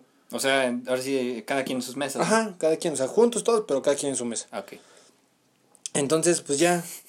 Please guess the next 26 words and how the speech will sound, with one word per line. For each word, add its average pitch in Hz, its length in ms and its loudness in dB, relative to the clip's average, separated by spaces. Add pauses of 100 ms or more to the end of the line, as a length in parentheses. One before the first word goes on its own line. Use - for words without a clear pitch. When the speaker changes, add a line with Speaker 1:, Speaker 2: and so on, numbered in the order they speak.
Speaker 2:
el 127 300 -2
maestro 147 600 2 (760)
nos 123 220 -2
dice, 131 460 0 (140)
"Pues - 180 -14 (180)
vámonos 143 540 2
ya, 175 360 4
ya 127 140 4
acabaron 135 320 2
de 127 80 -6
comer, 165 260 2
vámonos 127 220 -2
a - 40 -4
la 120 80 -2
chingada." 147 360 2 (1300)
Nos 180 180 4
paramos 233 500 4
todos, 185 360 4
güey, 143 260 -2 (140)
y - 60 -16
no 185 140 -2
mamen, 196 440 -4
pues - 140 -12
falta 175 240 -2
este 175 180 -2
pendejo. 147 640 -4